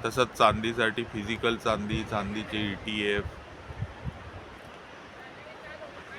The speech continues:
कमोडिटीमध्ये मात्र चांदी विकत घेऊ नका, सोनं चांदी विकत घेऊ नका,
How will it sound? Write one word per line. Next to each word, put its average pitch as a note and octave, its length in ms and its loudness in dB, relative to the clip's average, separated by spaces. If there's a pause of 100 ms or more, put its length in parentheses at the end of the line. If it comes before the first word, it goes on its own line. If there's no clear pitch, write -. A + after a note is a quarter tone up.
(220)
कमोडिटीमध्ये B2+ 800 4
मात्र A#2+ 320 4
चांदी A2 400 2
विकत G#2+ 320 0
घेऊ G#2 300 -2
नका, G#2 280 0
सोनं G#2 300 -2
चांदी G#2 340 -2
विकत G#2 300 -2
घेऊ G2 220 -4
नका, F#2+ 280 -4